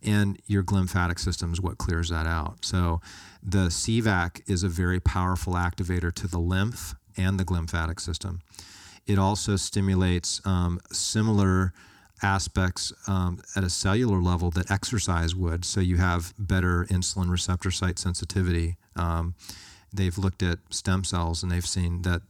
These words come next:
there's been an, an activation in stem cells. Um, they've looked at, uh, mitochondrial function. I mean, there's oxygen delivery and oxygen absorption, you know, all these things that you'd want to have.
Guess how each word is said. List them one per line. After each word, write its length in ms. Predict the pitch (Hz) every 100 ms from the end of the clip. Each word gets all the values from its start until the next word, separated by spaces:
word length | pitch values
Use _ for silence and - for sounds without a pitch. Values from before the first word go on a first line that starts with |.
| -
there's 300 | 90 87 -
been 240 | 95 85
an, 120 | 87 -
an 140 | 92
activation 600 | 87 90 87 85 85 87
in 80 | 85
stem 260 | - 87 87
cells. 440 | - 87 90 - -
Um, 400 | - 87 85 90 - - - - - 104
they've 500 | 95 90 90 82 -
looked 380 | - 98 87 95
at, 200 | 90 85 -
uh, 360 | 87 85 85 87
mitochondrial 760 | 92 87 87 - 92 87 87
function. 360 | 80 87 87 92
I 20 |
mean, 200 | 92 90 - - -
there's 180 | 117 117 - - - -
oxygen 540 | 104 107 - 104 101 92
delivery 500 | 92 95 85 95 87
and 80 | 87
oxygen 460 | 90 - 87 82
absorption, 580 | 82 80 87 90 - 87
you 60 | 87
know, 100 | 98
all 160 | 120
these 220 | 131 98
things 240 | 104 101 90
that 100 | 92
you'd 180 | 92 90
want 420 | 90 90 90 - _ _ _ - -
to 100 | 95
have. 440 | 90 92 87 82